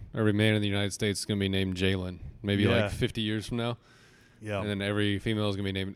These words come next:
Speaker 1: Emma.
Speaker 2: Yeah.
Speaker 1: Yeah.
Speaker 2: Yeah. Well, we're, we're through, like, the Aiden era. I, I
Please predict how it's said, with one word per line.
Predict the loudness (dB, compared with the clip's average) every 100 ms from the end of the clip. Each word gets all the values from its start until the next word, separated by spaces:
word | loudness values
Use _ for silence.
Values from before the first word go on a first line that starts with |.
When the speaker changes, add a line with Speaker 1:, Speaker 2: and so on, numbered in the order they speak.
| -8
Speaker 1:
Emma. | -4 -2 -4 -6 -18 _ _ _ -6
Speaker 2:
Yeah. | 2 4 2 0
Speaker 1:
Yeah. | -4 -4 -8 -20 -20 -20 -12
Speaker 2:
Yeah. | -6 -2 0 -2
Well, | 0 4 4
we're, | 6 4 4
we're | 0 -2
through, | 0 0 0 0
like, | -2 -2
the | -6 -6 -6
Aiden | -6 -4 -6 -4
era. | -4 -2 -4 -12 -18 -8
I, |
I | -6